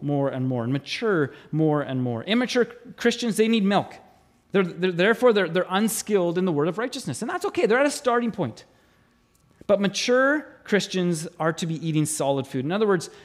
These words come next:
they should be using the word of God to discern how to live their life. They take the word of God. When, when a decision needs to be made about anything, they take the word of God and they go, "What, what do you want to speak to me through your word?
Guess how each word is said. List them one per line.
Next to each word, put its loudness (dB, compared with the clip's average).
they 6
should -2
be 0
using 0
the 2
word 2
of -4
God -2
to -4
discern 0
how 0
to -6
live -4
their -4
life. -14
They 2
take 0
the 2
word 4
of 0
God. 4
When, 2
when 2
a 2
decision 0
needs 2
to -2
be 4
made 6
about 4
anything, 0
they 2
take 0
the 0
word 2
of -2
God -2
and -2
they 0
go, -2
"What, -4
what -4
do 0
you 2
want 0
to -4
speak -6
to -6
me -2
through -4
your -2
word? -8